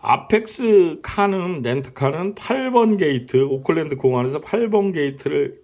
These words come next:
타고 카 란-, 렌탈 사인을, 에, 따라서 계속 따라가면 거기 차 타는데 일 번에서 기다리면 이렇게 온답니다.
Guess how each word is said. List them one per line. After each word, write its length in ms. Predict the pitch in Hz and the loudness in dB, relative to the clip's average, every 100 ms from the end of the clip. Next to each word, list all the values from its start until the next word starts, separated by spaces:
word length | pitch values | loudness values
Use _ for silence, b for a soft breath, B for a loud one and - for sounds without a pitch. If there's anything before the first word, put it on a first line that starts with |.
| _ | _
타고 640 | - 165 185 208 220 214 B B B - | -4 -2 4 6 6 0 B B B -12
카 340 | - 214 202 | -2 0 2
란-, 360 | 175 151 170 - 131 | 2 0 -4 -12 0
렌탈 460 | 131 143 143 165 | 2 2 0 -4
사인을, 720 | 151 - 208 214 190 165 135 135 b b b b b b - | -2 -4 0 2 2 -2 -6 -10 b b b b b b 0
에, 440 | 143 139 131 139 - _ _ _ _ - | 4 4 2 -2 -6 _ _ _ _ -4
따라서 380 | 156 156 143 143 | 0 0 0 0
계속 360 | 147 147 151 - | 0 0 -2 0
따라가면 760 | 165 151 139 147 170 202 214 - _ _ _ _ | 0 2 0 -2 -2 -4 -6 -14 _ _ _ _
거기 440 | 135 135 143 127 | 0 0 -2 -4
차 420 | - 180 175 - | -4 -2 -2 -4
타는데 380 | - 156 156 156 | -6 -6 -4 -4
일 300 | 139 160 180 | -2 -2 0
번에서 500 | 175 165 143 147 139 | 0 2 2 0 0
기다리면 760 | - 131 135 131 135 165 202 226 b b b b _ | 0 0 2 0 -2 0 0 -2 b b b b _
이렇게 560 | 123 120 110 - 104 101 | -2 -2 -2 0 0 0
온답니다. 1000 | 131 120 113 107 104 92 92 92 90 87 | 0 0 2 0 -2 -4 -6 -6 -6 -8